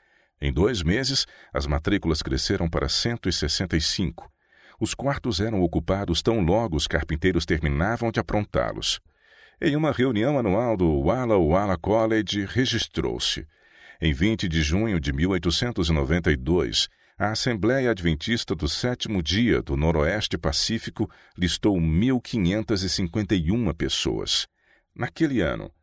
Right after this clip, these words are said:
o Whiteman College, em Washington,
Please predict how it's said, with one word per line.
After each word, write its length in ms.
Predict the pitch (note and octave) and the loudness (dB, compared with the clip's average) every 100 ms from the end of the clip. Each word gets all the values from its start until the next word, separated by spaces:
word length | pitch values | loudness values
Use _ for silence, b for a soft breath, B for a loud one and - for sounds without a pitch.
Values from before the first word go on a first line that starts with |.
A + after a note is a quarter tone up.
| _ | _
o 340 | - E2 C#2+ F2 | 2 2 2 -2
Whiteman 460 | C3 B2+ A#2+ A2+ | -4 -4 -4 -4
College, 600 | - - C3 B2 B2 A2+ A2+ | -2 0 0 0 -2 2 2
em 160 | A2 | 4
Washington, 640 | G2+ E2 - D2 - A1 | 2 2 0 -4 -4 -8